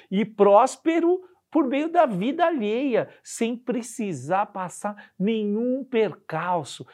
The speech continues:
Presta atenção, tenha humildade, ouça e aprenda com os erros dos outros. E nesse segmento, a gente vê assim que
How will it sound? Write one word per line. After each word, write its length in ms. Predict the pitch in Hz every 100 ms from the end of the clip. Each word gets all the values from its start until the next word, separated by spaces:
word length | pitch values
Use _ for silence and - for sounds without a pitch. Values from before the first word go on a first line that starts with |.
| - _
Presta 320 | 247 262 262 233
atenção, 640 | 233 180 - - 170 151 - _ _
tenha 260 | 233 233 208
humildade, 800 | 196 185 139 120 151 151 127 123 _ _
ouça 580 | 233 233 233 - 254 240 _ _
e 160 | 135 127
aprenda 800 | 123 - _ 117 127 160 156 156
com 280 | 160 147 120
os 240 | 101 110
erros 480 | 147 156 156 139 139
dos 420 | 156 135 107 104
outros. 760 | 147 143 120 - 113 107 - _ - -
E 80 | 294
nesse 280 | 339 285 -
segmento, 840 | 285 294 247 165 214 254 - 143 - - -
a 80 |
gente 520 | 165 202 - 220 170 151 135 143
vê 160 | 185
assim 280 | 175 185 156
que 320 | - 185 156